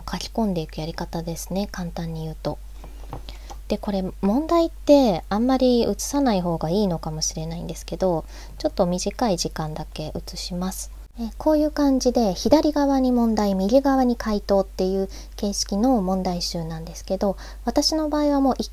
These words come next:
回目に解くときに、左側の問題の方に書き込みをしてしまっています。正しいものだったら丸だし、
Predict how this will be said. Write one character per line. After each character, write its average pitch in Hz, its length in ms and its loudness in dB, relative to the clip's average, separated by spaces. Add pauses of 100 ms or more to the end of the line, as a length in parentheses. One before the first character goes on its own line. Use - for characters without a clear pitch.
回 330 200 2
目 339 120 2
に 208 120 2
解 220 140 -2
く - 80 -12
と 180 100 -4
き 175 120 -8
に、 175 220 -2 (180)
左 302 360 4
側 294 240 4
の 269 120 6
問 269 220 4
題 277 180 2
の 269 120 2
方 262 200 4
に 202 220 0 (260)
書 226 60 0
き - 120 -10
込 262 120 4
み 247 180 6
を 247 60 4
し 233 60 -2
て 226 120 -2
し 220 140 -2
ま 208 120 0
っ - 20 -4
て - 180 -6
い 190 100 -2
ま 196 140 -2
す。 - 200 -6 (440)
正 254 260 2
し 269 120 4
い - 40 6
も 208 140 4
の 202 140 0
だ 196 100 -4
っ - 100 -10
た 311 120 4
ら 269 100 4
丸 180 240 0
だ 170 140 -4
し、 190 300 0